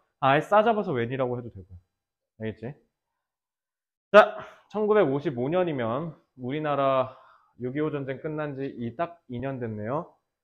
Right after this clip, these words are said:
자, 그때 당시에 미국 정부가 announced, 발표를 했는데, 그러니까 이 that과 이 that은요, 둘 다 접속사예요. 근데 미세한 차이가 있죠. 얘는 동격의 접속사고요. 얘는 announce의 목적어 역할하는 종-,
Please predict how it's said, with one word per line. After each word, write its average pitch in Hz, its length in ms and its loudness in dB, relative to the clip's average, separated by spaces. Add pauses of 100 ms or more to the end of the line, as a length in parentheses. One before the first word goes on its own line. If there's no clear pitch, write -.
(140)
자, 127 120 -2
그때 196 460 0
당시에 143 680 -2
미국 139 300 -6
정부가 143 480 -4
announced, 131 760 -4
발표를 151 420 -4
했는데, 151 420 -2 (440)
그러니까 165 280 6
이 202 200 2
that과 170 540 6
이 156 180 0
that은요, 156 600 -2 (220)
둘 165 240 0
다 165 220 4
접속사예요. 127 920 0 (440)
근데 147 260 2
미세한 180 540 0
차이가 165 300 0
있죠. 107 300 -6 (140)
얘는 170 400 0 (320)
동격의 170 480 0
접속사고요. 131 840 -4 (380)
얘는 156 420 -2 (460)
announce의 170 800 0
목적어 185 500 2
역할하는 160 680 0
종-, 135 240 -8